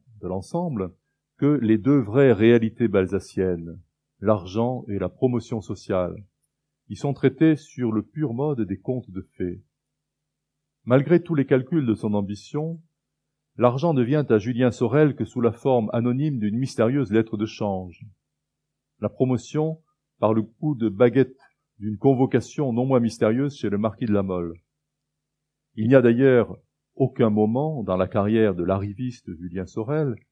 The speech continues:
à aucun moment la moindre relation entre la volonté et les résultats. Cela parce que Balzac, quand il est optimiste,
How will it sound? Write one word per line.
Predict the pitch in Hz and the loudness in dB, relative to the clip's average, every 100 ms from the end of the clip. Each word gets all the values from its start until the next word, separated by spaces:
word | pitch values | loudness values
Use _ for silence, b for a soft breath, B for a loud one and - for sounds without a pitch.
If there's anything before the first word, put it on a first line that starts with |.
| _ _ _ _ _ _ _ _ _ _ _ _ _ _ _ _ - | _ _ _ _ _ _ _ _ _ _ _ _ _ _ _ _ 0
à | 113 | 4
aucun | 127 135 | 6 6
moment | 123 135 165 | 4 4 4
la | 113 | 4
moindre | 120 165 135 110 | 4 0 2 2
relation | 107 139 135 120 - 143 160 156 | 4 4 4 2 -4 -6 -6 -6
entre | 113 110 139 | -8 -6 -2
la | 127 107 | 2 2
volonté | 127 117 110 - 135 147 - - | 2 2 0 -2 -2 -2 -6 -2
et | 117 120 | -2 0
les | 101 | -2
résultats. | 101 98 101 92 92 85 87 _ _ _ _ _ _ _ _ _ _ _ _ _ _ _ _ | -2 -2 -4 -8 -6 -6 -8 _ _ _ _ _ _ _ _ _ _ _ _ _ _ _ _
Cela | - 123 151 | 0 2 4
parce | 113 - | 2 0
que | 110 | 2
Balzac, | 101 98 127 147 107 | 2 4 0 0 -4
quand | 101 101 | -6 -2
il | 98 | -2
est | 98 | -2
optimiste, | 92 - 110 143 147 - | -4 -6 -6 -6 -8 -10